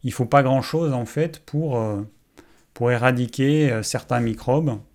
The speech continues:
Euh, et on a ce qu'il faut, euh, des fois dans nos placards. Alors ça, c'est un article que j'ai lu dans, euh, Science et Avenir, c'est marqué en bas, et, euh, qui nous dit que, alors la parthénogénèse, je savais pas ce que c'était,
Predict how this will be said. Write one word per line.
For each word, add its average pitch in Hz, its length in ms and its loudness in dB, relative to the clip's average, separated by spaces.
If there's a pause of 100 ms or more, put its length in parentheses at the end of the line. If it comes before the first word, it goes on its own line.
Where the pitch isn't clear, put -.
(640)
Euh, 101 380 -6
et 113 100 -6
on 107 120 -2
a 123 100 -2
ce - 80 -10
qu'il - 160 -10
faut, 131 340 -2
euh, 98 300 -4
des 95 200 -6
fois 135 180 -4
dans 127 100 -2
nos 117 80 -2
placards. 101 640 -10
Alors 113 120 -2
ça, 147 140 2
c'est 143 120 0
un 113 120 2
article 139 300 -4
que 127 80 0
j'ai 117 160 2
lu 127 180 4
dans, 120 460 2
euh, 98 240 0
Science 123 320 -4
et - 20 2
Avenir, 107 320 0
c'est 117 140 -8
marqué 104 240 -6
en 95 40 -6
bas, 123 280 -4 (840)
et, 139 180 6
euh, 120 100 6
qui - 180 -2
nous 120 120 2
dit 143 320 0
que, 147 300 2
alors 117 180 2
la 104 100 0
parthénogénèse, 131 1200 0 (640)
je 110 80 -10
savais 110 220 -4
pas 143 120 -2
ce 147 80 -6
que 135 60 -2
c'était, 131 440 -2